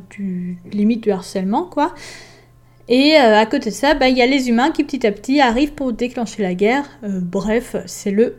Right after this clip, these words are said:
bordel. Ah, il y a les dragons aussi, les dragons, euh, et Drakir qui, euh, eux aussi, euh, comme ils se croient tout puissants du monde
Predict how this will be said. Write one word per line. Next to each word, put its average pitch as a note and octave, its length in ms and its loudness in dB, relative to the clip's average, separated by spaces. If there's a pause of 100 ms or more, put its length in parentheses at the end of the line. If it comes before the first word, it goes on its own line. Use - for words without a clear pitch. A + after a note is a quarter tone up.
bordel. F#3+ 480 -4
Ah, C4 300 4
il A3+ 60 2
y B3 60 4
a B3 40 4
les D4 140 2
dragons C#4+ 400 0
aussi, B3 340 -4
les G3+ 160 -2
dragons, A#3+ 540 0
euh, G#3+ 60 0
et G3+ 200 4
Drakir A#3+ 520 -4
qui, C#4 300 -2
euh, A3 240 2
eux C#4+ 200 4
aussi, C#4+ 480 0
euh, A3 180 2
comme C4 260 -2
ils C4 80 0
se B3+ 120 -2
croient B3 240 -2
tout D#4 180 0
puissants C#4+ 280 -4
du A3+ 120 -2
monde A#3+ 320 0